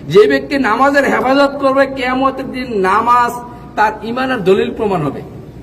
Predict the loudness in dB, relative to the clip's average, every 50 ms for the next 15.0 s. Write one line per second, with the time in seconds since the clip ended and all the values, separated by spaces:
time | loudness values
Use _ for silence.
0 | -10 -6 -2 -2 -2 -2 -2 -4 -4 -2 0 0 0 2 2 0 0 0 0 0
1 | 0 0 0 0 -2 -2 -2 -2 -2 -2 -2 -2 -2 0 0 2 0 0 -4 -6
2 | -10 -12 -10 -6 -2 0 2 2 2 2 0 -2 -2 -4 -4 -2 0 0 0 0
3 | 0 0 0 0 0 2 2 2 2 0 -4 -6 -4 -4 -2 0 0 0 0 0
4 | 0 0 0 0 0 0 0 -2 -2 -2 -2 -2 -2 -2 -2 -2 -2 -2 -4 -4
5 | -6 -10 -12 -14 -14 -6 -2 0 2 2 4 2 4 4 4 4 4 2 2 0
6 | 0 -2 -2 -2 -4 -8 -12 -14 -18 -18 -18 -20 -20 -18 -14 -6 -4 -2 -2 -2
7 | -2 -2 -2 0 0 2 4 4 4 4 2 2 0 -2 -6 -4 -2 0 0 0
8 | -2 -2 -4 -2 -2 0 -2 -2 0 0 2 2 2 4 4 2 2 0 0 -2
9 | -4 -4 -4 -6 -4 -4 -2 -2 0 -2 -2 -2 -4 -4 -4 -4 -4 -2 0 -2
10 | 0 0 -2 0 0 0 2 2 2 0 0 -2 -4 -6 -4 -4 -4 -4 -4 -4
11 | -4 -6 -6 -6 -6 -4 -2 -2 -2 -2 -4 -4 -6 -10 -14 -16 -16 -16 -18 -16
12 | -8 -2 0 0 0 2 0 0 2 2 2 2 2 4 4 4 4 2 0 -2
13 | -6 -10 -14 -10 -4 0 2 4 4 4 4 2 -2 -4 -2 -2 -2 0 -2 -2
14 | -2 -2 -4 -4 -2 -4 -2 -2 -4 -4 -2 -2 -4 -4 -4 -4 -4 -4 -6